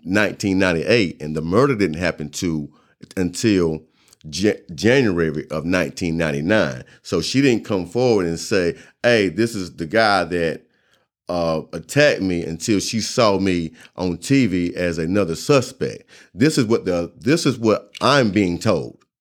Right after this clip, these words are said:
from, um, the, from the public defender. And he, sh-, I s-, I was shown pictures of her face, which was, uh, which was,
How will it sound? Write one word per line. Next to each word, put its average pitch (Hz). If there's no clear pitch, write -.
from, 87
um, 80
the, 82
from 95
the 85
public 85
defender. 76
And 85
he, 92
sh-, -
I 87
s-, -
I 92
was 90
shown 104
pictures 113
of 95
her 104
face, 95
which 87
was, 85
uh, 82
which 92
was, 85